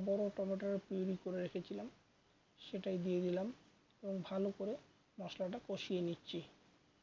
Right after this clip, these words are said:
মশলা যত ভালো কষাতে পারবেন তাতে কিন্তু মশলার টেস্ট, কালার, টেক্সচার সব কিন্তু খুব সুন্দর হবে।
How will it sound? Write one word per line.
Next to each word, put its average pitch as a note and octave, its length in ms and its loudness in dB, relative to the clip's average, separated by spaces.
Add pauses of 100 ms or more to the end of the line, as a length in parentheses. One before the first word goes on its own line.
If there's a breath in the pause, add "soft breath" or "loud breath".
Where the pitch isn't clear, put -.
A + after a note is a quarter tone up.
মশলা G3 340 -2 (120)
যত F3+ 180 0 (180)
ভালো G3 160 4 (120)
কষাতে F#3 440 -2
পারবেন F3+ 320 0 (540 soft breath)
তাতে F#3+ 240 -2
কিন্তু G3 200 0
মশলার F#3+ 440 0 (440)
টেস্ট, G#3 340 0 (380)
কালার, F#3+ 340 2 (280)
টেক্সচার G3 560 0 (240)
সব F3+ 200 -4
কিন্তু G3+ 260 -2
খুব F#3+ 120 -2 (100)
সুন্দর F#2 340 4
হবে। E3 160 0